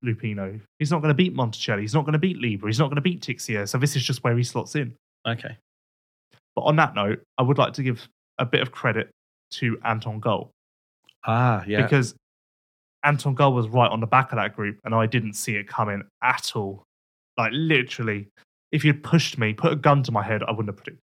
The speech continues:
Speaker 1: that.
Speaker 2: Yeah. He actually was there or thereabouts. I think for part of the race I was watching, and he was with Ferris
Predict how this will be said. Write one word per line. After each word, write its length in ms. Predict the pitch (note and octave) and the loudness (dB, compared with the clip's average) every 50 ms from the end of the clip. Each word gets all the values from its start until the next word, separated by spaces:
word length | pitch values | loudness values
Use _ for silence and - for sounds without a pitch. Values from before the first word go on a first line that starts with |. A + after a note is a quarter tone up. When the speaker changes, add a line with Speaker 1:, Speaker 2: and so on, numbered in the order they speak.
| _ - | _ -14
Speaker 1:
that. 140 | - - _ _ _ _ _ _ _ - | -14 -14 _ _ _ _ _ _ _ 0
Speaker 2:
Yeah. 180 | B2 A2+ G2 F2+ - _ _ _ _ _ _ _ _ _ _ _ _ _ | 0 0 0 0 -6 _ _ _ _ _ _ _ _ _ _ _ _ _
He 180 | - C3+ C#3+ D3+ | 2 4 4 4
actually 420 | C3+ F#2+ - - - B2+ A#2+ A#2 | 4 2 2 0 2 2 2 2
was 360 | G#2+ G#2+ A2 G#2 G2 F#2+ - _ - | 4 4 2 2 2 -2 -6 _ 0
there 160 | A2 A2 G#2 G#2 | 2 2 2 2
or 20 | |
thereabouts. 460 | G#2+ G#2+ G#2 G2 A2 B2+ C3 B2+ - | 2 2 2 2 2 2 2 2 0
I 60 | A#2 | 0
think 240 | G#2+ - B2 A#2 A2 | 0 2 0 0 0
for 260 | - A#2 G#2+ G#2+ G2 - _ _ | 0 0 0 0 0 -4 _ _
part 180 | - B2+ - - | 0 0 0 0
of 60 | - | 0
the 60 | G#2+ G#2 | -2 -2
race 240 | A2+ A2+ G#2+ - | -2 -2 -2 -2
I 40 | A2+ | -2
was 120 | A2+ G#2 G2+ | -2 0 0
watching, 340 | A2+ A#2 A#2 - A2+ G#2 | 0 -2 -2 -2 -2 0
and 100 | G2+ G2+ | 0 2
he 120 | G#2+ A2 A2 | 2 2 2
was 180 | A2 G#2+ - | 2 0 0
with 140 | B2 A2 G2+ | 0 -2 -2
Ferris 560 | - - B2 B2+ B2 A2 - - - - - | -2 -2 -2 0 0 0 -2 -4 -8 -10 -10